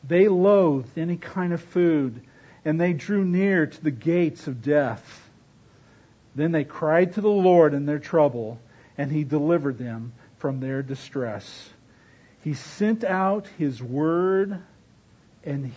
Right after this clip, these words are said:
healed them, and He delivered them from their destruction." This is the person, this is the picture of a person who has fallen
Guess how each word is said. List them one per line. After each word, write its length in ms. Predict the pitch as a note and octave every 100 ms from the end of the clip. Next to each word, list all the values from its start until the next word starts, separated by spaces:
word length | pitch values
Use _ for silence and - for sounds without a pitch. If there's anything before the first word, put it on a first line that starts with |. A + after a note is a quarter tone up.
| - -
healed 520 | F#3+ F3+ C#3+ B2+ A#2
them, 600 | B2 A2+ G#2+ G#2+ G#2+ A#2 _ _ _ _ - -
and 200 | C#3+ C3+
He 240 | A#2+ D3+
delivered 840 | C#3 C3+ B2+ C3+ D3+ F#3 D3+ C3+ A#2+
them 480 | B2 A2+ A2 A2 B2 - _ - _
from 300 | C#3+ C3 B2+
their 520 | C3+ C#3 C#3+ D3 D3+ - - _ _ _ _ _ -
destruction." 720 | - - C3 G#2+ - - F#2 F2+ _ _ _ _ _ _ _ _ _ _ _ - - - - -
This 240 | A3+ A3+
is 160 | A3 G3
the 140 | G3
person, 560 | - - F#3 F3+ F#3 E3
this 140 | F#3
is 80 | -
the 120 | G#3
picture 400 | A3 G3 F#3 F3+
of 80 | D3+
a 60 | C#3+
person 560 | - E3+ D#3+ F#3 E3+
who 260 | C#3+ D3+ C#3
has 140 | B2 - -
fallen 680 | D#3+ D#3 D#3+ E3+ E3 E3+